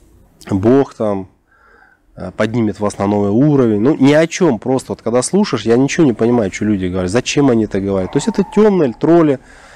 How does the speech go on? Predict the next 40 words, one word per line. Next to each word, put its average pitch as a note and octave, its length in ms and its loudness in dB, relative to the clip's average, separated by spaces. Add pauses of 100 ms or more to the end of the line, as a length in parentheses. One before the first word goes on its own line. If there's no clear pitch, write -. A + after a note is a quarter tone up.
(280)
э, - 220 -12
люди, C3 260 0
которые A2+ 300 0
пиарятся, C3 460 0
просто G#2+ 320 -8
это G#2 120 -12
делают. G2+ 380 -2
Вот B2 160 -6
и B2+ 40 0
всё. G#2+ 200 0
А F#2+ 40 2
другие D#3 300 0
люди D3+ 200 4
на B2 100 4
эти B2 160 0
крючки B2 360 -4
попадаются A#2+ 760 0
и F#2+ 160 -8
не A2+ 160 0
понимают, A#2+ 480 2
что A#2+ 160 -4
происходит. F#2+ 580 -4 (500)
Когда C#3+ 220 0
начинают C3 480 0
о G#2+ 60 -2
чём-то C3+ 320 -4
рассказывать, G#2 760 -2
там, F2 240 -10
которые A2+ 320 -4
вообще, A2+ 320 -2
ну, A2+ 220 -2
не G#2 100 -2
соответствуют A#2 520 -2
вообще A#2+ 260 -2
никакой A2 240 0
действительности, G#2 800 -6
сами C#3 320 0
верят G#2+ 400 -2
в G2 60 -8
это. F2+ 280 -8